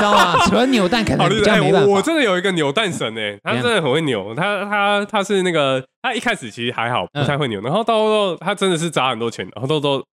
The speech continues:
Speaker 2: 超强。他可是算大概，哎，这有没有，可不可以中啊？
Speaker 1: 剩几个？
Speaker 2: 或是，没有，它不算送，剩几个，就是它夹的位置，
Speaker 1: 嗯。
Speaker 2: 哦，例如夹到这边，它这个位置，
Speaker 1: 嗯。
Speaker 2: 它大概就可以推算出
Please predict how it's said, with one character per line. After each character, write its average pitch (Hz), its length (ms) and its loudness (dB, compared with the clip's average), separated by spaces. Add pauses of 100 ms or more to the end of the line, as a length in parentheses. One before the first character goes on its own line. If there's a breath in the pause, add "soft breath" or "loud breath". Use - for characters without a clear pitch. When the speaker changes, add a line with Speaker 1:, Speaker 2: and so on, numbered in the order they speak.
(100)
Speaker 2:
超 156 140 -2
强。 98 180 -4 (320)
他 185 300 0
可 165 120 -4
是 135 140 0
算 135 400 -2
大 147 140 -2
概， 139 140 0
哎， 127 180 -4 (200)
这 165 180 -2
有 117 140 0
没 104 120 -2
有， - 40 -2 (120)
可 131 100 -2
不 135 60 0
可 143 100 0
以 156 60 -2
中 160 200 0
啊？ 95 80 -2
Speaker 1:
剩 92 100 -4
几 95 60 -8
个？ 107 220 -4 (300)
Speaker 2:
或 170 80 2
是， 170 500 2
没 156 80 0
有， 185 120 0
它 190 100 -2
不 156 240 -10
算 170 220 0
送， 143 360 -4 (240)
剩 165 160 2
几 107 140 -6
个， 107 100 -6
就 156 100 0
是 190 100 4
它 190 140 0
夹 123 260 -4
的 139 100 -2
位 151 240 -2
置， 98 220 -14 (120)
Speaker 1:
嗯。 113 200 -8
Speaker 2:
哦， 143 80 2
例 196 100 2
如 147 160 0
夹 131 220 -2
到 156 100 0
这 151 100 -10
边， 143 280 0
它 156 100 -2
这 131 140 -2
个 135 120 2
位 143 160 2
置， 113 160 -8
Speaker 1:
嗯。 - 60 -14
Speaker 2:
它 139 100 -2
大 147 160 -4
概 135 140 -2
就 131 100 -6
可 123 120 -4
以 - 40 -2
推 123 120 -6
算 117 180 -4
出 104 200 -6